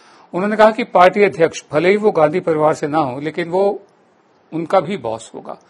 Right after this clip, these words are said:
यानी प्रियंका गांधी का। अगर पार्टी अध्यक्ष मुझसे कहेंगे कि मेरी जरूरत उत्तर प्रदेश में नहीं, बल्कि अंडमान और निकोबार में है, तो मैं खुशी-खुशी अंडमान निकोबार चली जाऊंगी। वहीं राहुल गांधी ने कहा कि मैं यहां हूं, कांग्रेस पार्टी के लिए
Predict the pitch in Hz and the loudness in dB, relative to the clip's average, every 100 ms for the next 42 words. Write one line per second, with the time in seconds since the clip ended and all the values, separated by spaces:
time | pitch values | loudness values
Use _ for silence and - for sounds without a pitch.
0 | _ 165 156 - 120 110 - - - - | _ -10 -8 -8 -10 -10 -14 -14 -18 -20
1 | - _ _ _ - - - - 175 165 | -20 _ _ _ -20 -20 -20 -4 0 6
2 | 208 202 190 170 156 190 175 180 - 175 | 6 6 2 4 2 2 -2 -4 -8 -12
3 | 180 165 160 175 170 170 156 156 143 151 | -8 -4 -4 -4 -6 -6 -6 -6 -8 -10
4 | 151 - - 160 156 147 139 151 147 156 | -10 -10 -10 -10 -8 -8 -8 -10 -10 -10
5 | 113 - _ - _ 160 165 190 156 160 | -12 -16 _ -20 _ -6 -4 -4 -4 -6
6 | 180 185 190 151 147 180 165 131 113 107 | -2 -4 -4 -6 -4 0 0 -2 -8 -14
7 | 135 180 175 - - 175 196 175 190 214 | -14 -12 -12 -14 -16 -18 -16 -18 -14 -14
8 | - - - 170 180 185 190 147 143 127 | -16 -20 -6 -4 -4 -4 -4 -6 -8 -8
9 | - - 214 175 - 98 - _ _ _ | -8 -6 -8 -8 -10 -18 -20 _ _ _
10 | _ _ _ _ _ _ 170 214 214 202 | _ _ _ _ _ _ -2 0 2 2
11 | 214 214 208 208 202 208 202 196 185 120 | 0 -2 -2 -4 -2 0 0 -4 -6 -6
12 | 135 196 143 131 - _ - 160 165 185 | -2 -2 -2 -8 -16 _ -6 -4 -2 -4
13 | 185 156 156 165 165 | -6 -6 -6 -8 -10